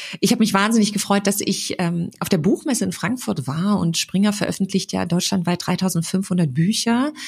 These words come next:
pro Jahr und sechs davon bekommen einen Speaker-Slot auf der Buchmesse. Und das habe ich geschafft. Das war natürlich echt toll bei so einem großen, renommierten Verlag.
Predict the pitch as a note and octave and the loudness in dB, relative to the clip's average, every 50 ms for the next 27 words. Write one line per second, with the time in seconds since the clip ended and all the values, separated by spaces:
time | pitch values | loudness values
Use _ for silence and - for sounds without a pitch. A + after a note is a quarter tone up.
0 | - - - - - _ - - - F#3+ F#3 F#3 F3+ D3 C#3+ C3 C#3+ F3 F#3+ G#3+ | -12 -12 -14 -14 -16 _ -10 -2 0 2 4 4 4 4 4 2 4 4 4 4
1 | A#3 A#3 - - F#3+ F#3 F3+ - - _ _ - D#3 D3 C3+ F3+ F3+ - - - | 4 2 2 2 0 0 0 -4 -10 _ _ -6 -4 0 0 0 0 0 -2 2
2 | - G#3 F#3+ - - F#3 F#3 F3 F3 - - F#3 F#3+ F#3+ F3+ D#3+ D#3+ - - - | 2 2 0 2 2 2 2 2 0 0 0 0 0 2 0 0 0 0 0 0
3 | G3 G3+ G3+ - G3 - - F#3+ F#3+ - - E3+ - - E3 D#3+ D3 _ _ _ | 0 0 2 0 -2 0 0 -2 -2 -2 -2 -4 -2 -2 -2 -2 -2 _ _ _
4 | - G3 G3+ G3+ - - - - F#3+ F#3 G3 G#3 G#3 - - A#3 A#3 B3 B3+ B3+ | 2 2 2 0 -2 -8 -2 0 2 4 4 4 2 2 2 2 2 2 2 0
5 | B3+ - - - - - - _ - F3 E3+ F#3 E3+ F3+ - - D#3+ - - E3 | -2 -8 -12 -12 -12 -14 -14 _ -8 -2 -2 0 0 -2 -4 -4 -6 -4 -4 -4
6 | - - - G3+ - - D#3+ - - D3+ D#3 D#3 D#3+ - D3+ C3+ - - - C#3+ | -4 -2 -4 -4 -4 -4 -4 -4 -2 0 0 0 0 -2 -6 -6 -6 -8 -10 -10
7 | - - - - - - D3+ E3 E3+ E3 E3+ D#3+ E3 - D3+ D3+ D#3 C#3+ - - | -10 -8 -8 -6 -4 0 0 2 2 2 0 -2 -2 -2 -4 -2 -2 -2 -2 -2
8 | E3+ D#3 D3+ D3 D3+ D3+ D3+ E3 D#3+ - D#3+ - - D#3 D3 C#3+ C#3 C#3+ D#3 - | -2 0 0 2 2 2 0 0 -2 -4 -6 -4 -4 -2 0 0 0 0 -2 -4